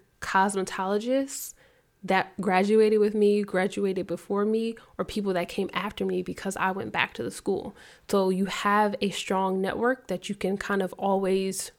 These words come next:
reach back into because you attended this institute.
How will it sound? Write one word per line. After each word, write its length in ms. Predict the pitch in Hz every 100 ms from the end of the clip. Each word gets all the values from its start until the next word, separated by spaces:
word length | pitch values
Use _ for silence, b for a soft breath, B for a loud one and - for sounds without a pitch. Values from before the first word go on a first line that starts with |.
| _
reach 380 | 202 202 - - _ _
back 420 | 190 180 185 - _ _ _ _ _ -
into 680 | 247 262 - 185 185 190 B B B _
because 880 | 190 190 - 247 226 180 185 185 - B B _
you 360 | - 180 220 190
attended 500 | 185 - 190 180 185
this 480 | 170 165 - - - _ _ _ _
institute. 640 | 208 202 - 196 - 127